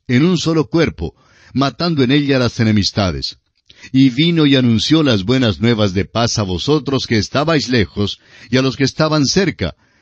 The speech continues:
porque por medio de él, los unos y los otros,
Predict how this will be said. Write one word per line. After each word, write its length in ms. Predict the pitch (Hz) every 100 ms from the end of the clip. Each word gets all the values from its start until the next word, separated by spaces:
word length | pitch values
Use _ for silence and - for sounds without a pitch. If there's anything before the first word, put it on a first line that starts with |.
| _ _
porque 300 | 123 113 110
por 200 | 104 90
medio 340 | 80 110 113
de 260 | 101 92 107
él, 140 | 131 - -
los 360 | 107 107 90 165
unos 360 | 190 143 98
y 60 | 117
los 220 | 107 92
otros, 440 | 165 156 156 -